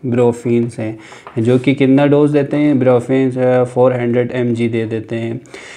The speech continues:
infection की अगर हम बात करें, infections after childhood birth, जो कि इसकी दूसरा type है, अ, ठीक है,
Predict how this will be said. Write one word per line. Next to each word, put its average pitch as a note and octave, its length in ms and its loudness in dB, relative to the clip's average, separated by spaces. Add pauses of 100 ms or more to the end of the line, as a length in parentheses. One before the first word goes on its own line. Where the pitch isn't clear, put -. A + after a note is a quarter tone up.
(140)
infection D3+ 460 4
की F3 100 2
अगर D3+ 200 4
हम D3 140 2
बात C3+ 280 2
करें, C#3 360 -2
infections C3+ 440 -4
after C3+ 420 -2
childhood C3 440 0
birth, B2 240 0
जो B2+ 180 0
कि B2+ 140 -4
इसकी B2+ 280 -4
दूसरा B2 380 0
type C3 420 2
है, C3 280 0 (260)
अ, B2+ 280 -2 (320)
ठीक C#3 200 0
है, D3+ 200 -2